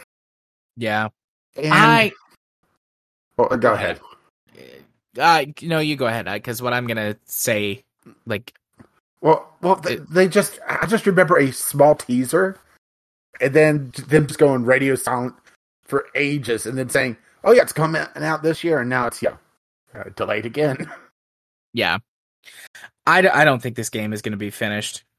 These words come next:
Speaker 1: I think that the time to capitalize on that, on it being a,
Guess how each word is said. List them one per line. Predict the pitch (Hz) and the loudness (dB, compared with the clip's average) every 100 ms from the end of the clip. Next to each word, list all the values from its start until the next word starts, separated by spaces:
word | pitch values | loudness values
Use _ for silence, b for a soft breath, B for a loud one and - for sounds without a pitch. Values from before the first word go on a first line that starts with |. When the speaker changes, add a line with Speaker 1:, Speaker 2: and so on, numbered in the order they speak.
| _ _ _ _ _ _ _ | _ _ _ _ _ _ _
Speaker 1:
I | 143 | -2
think | - 190 190 190 - | 0 0 0 -2 -12
that | 156 139 139 | 0 2 2
the | 139 127 | -2 -4
time | - 135 139 139 | -2 -2 -2 -4
to | 123 | -6
capitalize | - 117 117 165 170 180 185 180 | -6 -4 -4 -2 2 4 4 4
on | 180 170 | 2 4
that, | 175 180 - _ _ _ _ _ | 4 2 0 _ _ _ _ _
on | 127 123 123 120 120 b b _ _ 123 | -4 -2 -2 -4 -6 b b _ _ 0
it | 123 - | 0 0
being | 113 113 113 107 | -4 -2 -4 -4
a, | 95 | -6